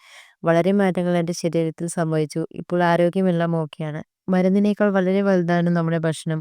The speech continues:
അത് എങ്ങനെ നമ്മൾ കഴിക്കുന്നു, അങ്ങനെയാകും നമ്മുടെ ആരോഗ്യം. നല്ല ഭക്ഷണം കഴിച്ചാൽ മരുന്നിന്റെ ആവശ്യം വരുന്നില്ലെന്നും അവർ പറയുന്നു." നല്ല വേറിട്ട ഭക്ഷണം കഴിക്കുന്നുണ്ട്.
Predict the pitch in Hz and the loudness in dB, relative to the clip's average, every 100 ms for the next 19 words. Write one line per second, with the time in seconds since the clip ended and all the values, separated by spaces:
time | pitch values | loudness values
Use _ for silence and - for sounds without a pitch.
0 | - 165 175 175 180 196 202 190 185 180 | -6 -2 0 2 2 2 2 0 -2 -2
1 | 170 156 170 175 - 165 175 180 175 175 | -2 -2 -2 -2 -2 -2 0 0 0 -2
2 | 165 165 165 151 156 151 156 - _ _ | -2 -2 -2 -4 -4 -6 -8 -10 _ _
3 | _ _ _ 196 196 214 226 - 214 202 | _ _ _ -2 0 0 0 -2 -2 -2
4 | 196 202 190 180 170 180 180 175 165 175 | -2 -2 0 0 0 -2 0 -2 -4 -4
5 | 170 175 180 170 160 165 156 156 - 143 | -4 -2 -2 -2 -2 -4 -4 -6 -6 -6
6 | 143 160 - 185 214 226 226 208 208 214 | -6 -6 -2 2 6 6 6 4 4 2
7 | 220 208 - 175 175 165 147 156 151 | 2 0 0 -2 0 0 -2 -4 -2